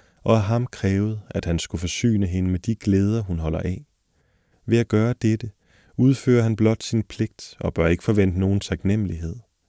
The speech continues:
Naturforskernes højlydte erklæringer vejer ikke tungt ved siden af en så åbenhjertig tilståelse,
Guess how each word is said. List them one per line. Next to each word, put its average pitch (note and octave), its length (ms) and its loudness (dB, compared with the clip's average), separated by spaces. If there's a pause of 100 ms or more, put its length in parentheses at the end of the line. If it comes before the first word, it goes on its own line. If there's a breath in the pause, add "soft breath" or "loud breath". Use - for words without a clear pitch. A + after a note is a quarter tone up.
(540)
Naturforskernes F#2 1080 2
højlydte G2+ 460 2
erklæringer F#2 720 -2 (360 soft breath)
vejer G#2+ 220 2
ikke B2 160 -4
tungt - 520 -8
ved F#2 100 0
siden G2+ 320 2
af F#2+ 80 2
en F2 100 2
så - 180 -2
åbenhjertig F#2 760 0
tilståelse, F2 920 -4